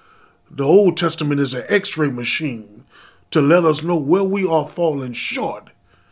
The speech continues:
from the glory of God. But thank God in the New Testament we have the medicine and the antidote for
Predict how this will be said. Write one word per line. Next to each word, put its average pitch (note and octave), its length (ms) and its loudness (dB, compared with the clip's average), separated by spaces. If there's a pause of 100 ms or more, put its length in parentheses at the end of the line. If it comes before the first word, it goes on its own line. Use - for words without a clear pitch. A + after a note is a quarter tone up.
(420)
from D#3 240 -2
the B2+ 80 -6
glory C#3 400 -2
of C#3+ 120 -4
God. - 480 -10 (880)
But D3+ 160 -2
thank D#3+ 240 -2
God D3 380 0
in B2+ 80 -6
the C3 100 -6
New D#3+ 160 -2
Testament C#3+ 340 -6
we D3+ 140 -4
have C3+ 240 -8
the A#2+ 180 -14 (460)
medicine D3 600 -2
and C3 140 -4
the B2+ 180 -8
antidote C#3 520 -2
for C#3 380 -4